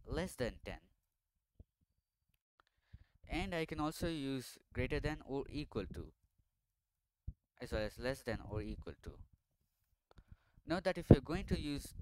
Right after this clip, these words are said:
those symbols, the order of the equal sign matters. You have to put the equal sign after the angled bracket, not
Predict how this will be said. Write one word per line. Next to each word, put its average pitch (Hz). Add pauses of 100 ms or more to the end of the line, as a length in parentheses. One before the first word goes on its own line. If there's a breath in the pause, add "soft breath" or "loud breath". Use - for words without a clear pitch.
those 175
symbols, 98 (500 loud breath)
the 123
order 160
of 139
the 120
equal 139
sign 113
matters. 107
You 113
have 135
to -
put - (120)
the 117
equal 131
sign 107 (760 loud breath)
after 139
the 107 (360)
angled 113
bracket, - (380)
not 127